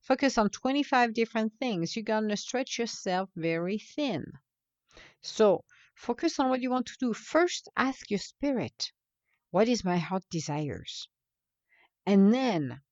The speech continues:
write it down and start to do the homework.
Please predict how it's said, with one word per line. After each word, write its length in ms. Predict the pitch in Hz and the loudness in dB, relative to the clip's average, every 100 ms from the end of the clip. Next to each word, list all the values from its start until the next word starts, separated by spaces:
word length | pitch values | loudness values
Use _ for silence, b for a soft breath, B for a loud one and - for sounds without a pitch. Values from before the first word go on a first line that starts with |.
| _ _ _ - | _ _ _ -6
write 260 | 139 135 | -4 -2
it 120 | 147 | -2
down 460 | 175 226 190 123 127 - _ _ _ _ _ - | 0 0 0 -4 -10 -16 _ _ _ _ _ -10
and 100 | 156 | -8
start 300 | - 160 156 | -4 -2 -2
to 100 | 190 | -2
do 120 | 170 | -4
the 160 | 175 185 | 0 0
homework. 500 | 175 202 196 190 | 2 2 2 0